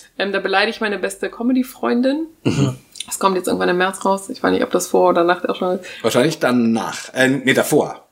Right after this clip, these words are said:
Speaker 2: Also,
Speaker 1: Ja, genau.
Speaker 2: äh, also das ist schon draußen.
Speaker 1: Genau, das ist schon draußen. Könnt ihr mal gucken. Das ist schon auf YouTube. Und, äh, Stand-Up dreitausend. Das ist auch so ein Stand-Up-Format, ähm, von Comedy Central. Da werde ich dann auch sein.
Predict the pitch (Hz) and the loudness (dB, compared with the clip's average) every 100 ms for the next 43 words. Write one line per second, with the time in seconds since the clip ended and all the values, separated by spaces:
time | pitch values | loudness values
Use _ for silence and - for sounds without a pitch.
0 | _ 120 117 120 - 160 175 160 131 123 | _ 2 2 0 -2 -4 -8 -6 -2 0
1 | 131 190 208 - 135 120 104 92 - 208 | 0 2 2 4 4 2 2 0 0 2
2 | 175 165 180 - 196 196 208 214 202 185 | 2 2 -2 -4 2 2 2 -4 -4 -2
3 | 185 226 233 196 196 202 175 175 202 196 | -2 0 -2 -4 -4 -2 0 0 -2 -6
4 | 214 - - - - - 226 233 - 226 | -8 -8 -12 -14 -8 0 2 2 0 -2
5 | 226 214 226 214 202 196 202 202 175 175 | 0 0 0 0 -4 0 -2 -2 -6 -6
6 | - - 180 170 175 - 180 185 - 175 | -6 -6 -6 -6 -6 0 2 2 0 0
7 | 175 170 - - - 87 - - - - | 2 2 -2 0 2 4 2 -4 -12 -8
8 | 185 170 - 175 - 175 - - - - | -6 -4 -4 -4 -6 -6 -4 -6 -6 -8
9 | - - - - - | -10 -16 -16 -16 -16